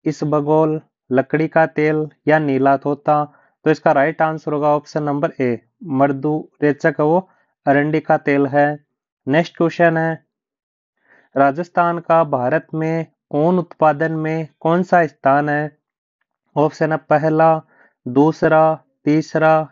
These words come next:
या चौथा। तो इसका राइट आंसर होगा ऑप्शन नंबर ए, राजस्थान का भारत में ऊन उत्पादन में पहला स्थान है। नेक्स्ट क्वेश्चन है, भैंस के लिए आवश्यक खुला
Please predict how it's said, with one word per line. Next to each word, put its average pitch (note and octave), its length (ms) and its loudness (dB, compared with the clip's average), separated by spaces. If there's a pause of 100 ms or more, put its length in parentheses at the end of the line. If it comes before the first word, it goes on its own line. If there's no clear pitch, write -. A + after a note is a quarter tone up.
या C#3+ 160 2
चौथा। D3+ 560 0 (420)
तो D#3+ 80 2
इसका D#3 220 0
राइट D#3 280 0
आंसर E3 320 -4
होगा D3+ 260 0
ऑप्शन D3 280 -6
नंबर D3 300 -4
ए, B2 260 -4 (180)
राजस्थान D3+ 600 0
का D#3 160 0
भारत C3 440 0
में D#3 260 -4
ऊन D3 180 -2
उत्पादन C#3 520 -2
में D#3+ 220 -4 (480)
पहला D#3+ 380 2
स्थान C#3+ 420 -2
है। D3+ 240 -6 (420)
नेक्स्ट D3+ 340 0
क्वेश्चन E3+ 420 -2
है, E3+ 240 -2 (420)
भैंस C3+ 480 -2
के F3 220 0
लिए D#3+ 300 2
आवश्यक D#3+ 600 0 (500)
खुला F3+ 300 2